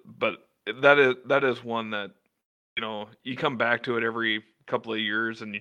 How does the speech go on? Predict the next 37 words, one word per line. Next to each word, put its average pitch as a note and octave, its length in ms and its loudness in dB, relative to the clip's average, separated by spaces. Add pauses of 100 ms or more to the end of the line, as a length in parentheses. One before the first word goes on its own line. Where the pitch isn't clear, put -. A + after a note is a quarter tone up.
<laughs> - 80 -8 (200)
and A#2 440 -6
it, A2 200 -6
it A2+ 160 -6
is, G2+ 320 -4 (220)
uh, F#2 300 -8 (720)
still A#2 320 6
funny, A2 460 0
you G2+ 60 -4
know, G2+ 180 -4
like G2+ 220 -6
the, G2+ 340 -4 (420)
um, F2 440 -20 (440)
the F2+ 340 -6
"Never A2+ 640 -4 (120)
deal A2+ 240 0
with A2 160 -2
Sicil-, A2 500 -6 (200)
a A2+ 120 -6
Sicilian A2+ 600 -4
when G2 200 -10
death G#2+ 240 2
is A2 140 -8
on G#2+ 100 -4
the G#2 80 -8
line," G#2 400 -6
or F#2 160 -6
the, F#2 320 -4
uh, F#2 220 -8 (280)
monologue G#2+ 640 0
from, F#2+ 360 -10 (760)
uh, - 240 -8
"Hello, A2+ 420 0
my A2+ 180 -6
name G2+ 260 -8
is, - 340 -12 (1120)
um, - 400 -14